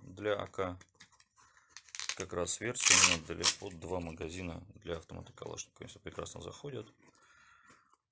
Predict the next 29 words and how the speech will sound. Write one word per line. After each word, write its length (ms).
Очень 260
удобно, 300
в 80
принципе, 580
при 100
желании 440
можно, 560
ну, 200
здесь 160
тоже 240
липучка 380
есть, 320
можно 260
при 160
желании 280
его 140
сделать, 360
так 120
сказать, 260
открытого 520
типа, 380
и 60
они 160
никуда 400
не 80
вывалятся. 520
Соответственно, 420
их 80
два. 280